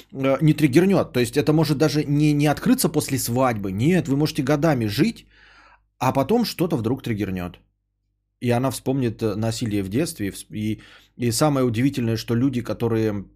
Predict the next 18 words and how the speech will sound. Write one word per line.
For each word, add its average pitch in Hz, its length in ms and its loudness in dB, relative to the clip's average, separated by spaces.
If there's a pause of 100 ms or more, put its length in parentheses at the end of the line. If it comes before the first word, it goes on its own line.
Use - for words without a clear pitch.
(420)
э, 107 480 0
столкнулись 123 560 0
с - 40 -4
этим 104 180 -4
в 95 60 -8
детстве, 113 480 0 (320)
которые 120 340 2
очень 131 300 -2
этого 110 180 0
боятся, 127 420 2
страх 117 300 -2
повторяют 120 520 0
абсолютно 110 460 -2
ошибки 113 320 -6
своих 104 280 -4
отцов. 101 360 -6
Вот 95 120 -8
они 104 180 -6